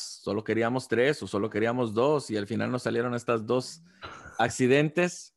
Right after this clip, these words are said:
<laughs> Eh, y no sé, por ahí quizás para mis padres lo sea un accidente, un error.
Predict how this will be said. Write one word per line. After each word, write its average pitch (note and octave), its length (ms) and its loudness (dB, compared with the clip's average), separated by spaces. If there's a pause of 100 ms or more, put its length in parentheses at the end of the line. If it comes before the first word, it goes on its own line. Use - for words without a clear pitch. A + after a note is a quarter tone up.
<laughs> - 360 -6 (640)
Eh, A2 540 6 (460)
y C#3+ 120 6
no C#3+ 140 4
sé, G#3+ 240 4 (460)
por B2+ 180 6
ahí D#3 800 4 (580)
quizás C3 300 0
para C#3+ 180 4
mis C3 140 0
padres D3 320 4
lo C3 80 4
sea C3+ 480 2
un G#2+ 180 -2
accidente, A2+ 640 0
un G#2+ 180 -2
error. G#2+ 480 2